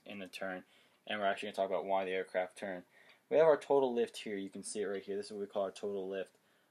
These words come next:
Our total lift isn't gonna change. Um, it's gonna be right here the whole time. However,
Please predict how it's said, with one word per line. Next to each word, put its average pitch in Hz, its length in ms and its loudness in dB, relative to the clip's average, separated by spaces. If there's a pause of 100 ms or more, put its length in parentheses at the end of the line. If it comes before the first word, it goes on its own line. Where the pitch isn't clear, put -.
(140)
Our 117 60 -2
total 156 260 4
lift 143 200 4
isn't 117 220 -4
gonna 107 180 -6
change. 92 460 -8 (180)
Um, 92 240 -4
it's - 160 -12
gonna 107 140 -8
be 101 100 -6
right 95 220 -2
here 95 100 -4
the 95 80 -4
whole 92 140 -4
time. - 260 -10 (800)
However, 113 600 4